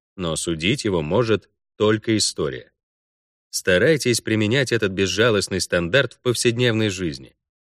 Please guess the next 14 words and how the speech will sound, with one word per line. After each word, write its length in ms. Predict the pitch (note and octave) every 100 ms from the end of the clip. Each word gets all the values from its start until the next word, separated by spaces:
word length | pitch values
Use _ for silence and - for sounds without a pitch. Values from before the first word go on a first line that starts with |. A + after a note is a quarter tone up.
| _
Судите 520 | - B2 A#2+ F3+ B2
о 60 | A#2
людях 400 | C#3 A#2 G#2 -
по 60 |
результату 760 | A#2+ A#2 A#2 G#2+ A#2 A2 G#2+ F#2
их 60 |
действий, 520 | E2 F2 D#2 - C#2 _ _ _ _
по 100 | A2
делам, 400 | F2 E2+ G2+ A#2
которые 360 | F2 D2+ F#2+ F2+
можно 280 | F#2+ F#2+ F2
увидеть 500 | D#2+ A2+ A2 G2 -
и 80 | B2
оценить, 720 | A#2+ A2 A#2+ A#2 B2 F2+ -